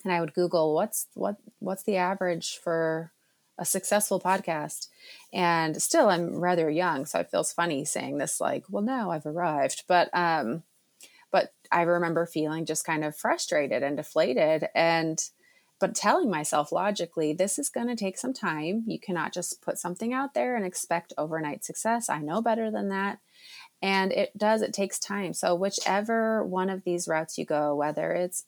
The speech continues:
Pinterest or a blog or YouTube, a-, any, any platform that you use that's a search engine, it does take time and it takes consistency. And so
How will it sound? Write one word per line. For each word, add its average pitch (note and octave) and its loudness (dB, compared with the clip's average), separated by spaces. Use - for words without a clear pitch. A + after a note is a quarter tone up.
Pinterest F#3 2
or D#3+ 2
a G3 4
blog F#3+ 2
or D#3 0
YouTube, F#3+ 0
a-, - 2
any, A#3+ 0
any B3+ 0
platform F3+ 0
that F3 -4
you F3+ -2
use D3+ -4
that's D3+ -8
a D3 -4
search - -4
engine, A#3 -2
it F#3+ 0
does G3+ 2
take B3+ -2
time F3+ -2
and F#3 0
it - -6
takes F3+ -2
consistency. - -4
And F3+ -2
so F3+ 0